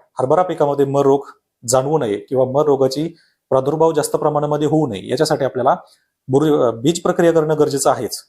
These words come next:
परंतु पाण्यातून ट्रायकोडर्मा वर्डी किंवा ट्रायकोडर्मा हर्जारियम यामुळे मर रोगातील जी काही बुरशी लागते तर ही बुरशी येण्यापूर्वीच तिला नष्ट केलं जातं, ज्यामुळे आपल्याला मर रोगाचा प्रादुर्भाव या पिकामध्ये जाणवणार नाही.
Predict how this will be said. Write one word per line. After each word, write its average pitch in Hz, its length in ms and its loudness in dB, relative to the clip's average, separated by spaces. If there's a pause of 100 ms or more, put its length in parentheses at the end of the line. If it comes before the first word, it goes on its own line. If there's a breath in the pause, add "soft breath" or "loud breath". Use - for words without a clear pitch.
(100)
परंतु 165 380 0 (540)
पाण्यातून 143 560 -2 (400)
ट्रायकोडर्मा 170 580 2
वर्डी 139 340 0 (180)
किंवा 143 140 2
ट्रायकोडर्मा 139 640 0 (180)
हर्जारियम 123 400 0 (380)
यामुळे 156 420 2 (220)
मर 156 200 0
रोगातील 151 400 0
जी 143 100 -8
काही 151 200 -2
बुरशी 139 280 -2
लागते 113 240 -2
तर 151 100 -2
ही 156 140 -2
बुरशी 165 340 -2 (680)
येण्यापूर्वीच 165 680 0 (100)
तिला 151 160 4
नष्ट 143 240 -2
केलं 123 160 0
जातं, 110 240 -2 (260)
ज्यामुळे 147 300 2
आपल्याला 131 280 0
मर 139 140 -2
रोगाचा 131 320 2
प्रादुर्भाव 117 560 -2
या 160 100 4
पिकामध्ये 120 460 -6
जाणवणार 107 420 -2
नाही. 90 120 -12